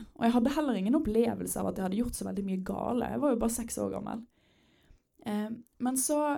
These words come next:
kommer det gjerne etter hvert som man modnes, etter hvert som man blir eldre, at man likevel skjønner at omvendelse, eh, altså i første,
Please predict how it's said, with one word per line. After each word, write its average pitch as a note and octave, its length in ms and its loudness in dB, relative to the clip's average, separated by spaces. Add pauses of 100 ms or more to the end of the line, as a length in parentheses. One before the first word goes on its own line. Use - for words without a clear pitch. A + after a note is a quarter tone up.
(540)
kommer D4 300 0
det A3 100 -4
gjerne C4 200 -2
etter B3+ 160 -2
hvert C4+ 120 -2
som A3 160 -4
man G3+ 100 0
modnes, G#3 560 -2
etter G#3 220 2
hvert A#3+ 140 4
som A3+ 100 0
man G3+ 80 2
blir G3+ 200 2
eldre, G#3+ 580 0
at G#3+ 140 -2
man A3 120 0
likevel B3+ 320 -2
skjønner G#3+ 460 0
at F#3+ 160 -8
omvendelse, G#3 640 0 (1000)
eh, - 120 0
altså - 260 4
i C#4 80 2
første, C4+ 540 0